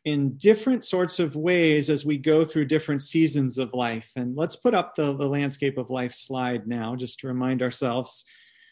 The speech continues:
We started, um, in early January by looking at eruption moments.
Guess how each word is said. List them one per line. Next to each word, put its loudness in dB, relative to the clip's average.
We 2
started, 4
um, 2
in 0
early 4
January 2
by 4
looking 0
at 0
eruption 0
moments. -2